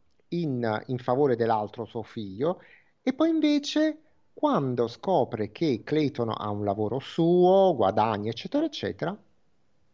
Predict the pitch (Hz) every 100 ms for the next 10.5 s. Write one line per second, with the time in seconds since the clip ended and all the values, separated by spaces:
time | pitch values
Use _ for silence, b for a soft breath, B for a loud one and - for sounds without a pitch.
0 | _ _ 247 143 - 151 - - _ _
1 | _ - 160 - 120 113 - - 170 -
2 | 85 87 107 123 110 - 98 113 117 180
3 | 101 92 - 120 90 98 - 107 113 -
4 | 90 92 104 107 B B B - 214 139
5 | - _ _ _ _ _ _ _ _ _
6 | _ - 233 254 269 190 147 135 123 98
7 | 98 170 202 202 - 82 - - 107 165
8 | 170 180 180 175 156 - - 151 - -
9 | 139 123 120 123 117 110 107 117 107 104
10 | 104 101 117 131